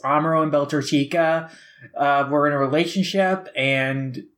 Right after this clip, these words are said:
you know, Amuro is more of a family man in this one. So it's a completely different take than kind of, like, the loner who's, like, only single-mindedly thinking of, like, Char and, like, is kind of has that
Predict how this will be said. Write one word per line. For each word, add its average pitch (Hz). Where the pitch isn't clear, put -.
you 147
know, 135
Amuro 151
is 139
more 160
of 143
a 123
family 170
man 185
in 180
this 170
one. 175
So -
it's 185
a 180
completely 247
different 190
take 165
than 147
kind 147
of, 139
like, 127
the 123
loner 131
who's, 127
like, 127
only 127
single-mindedly 127
thinking 139
of, 117
like, 123
Char 127
and, 135
like, 123
is 123
kind 123
of 117
has 123
that 127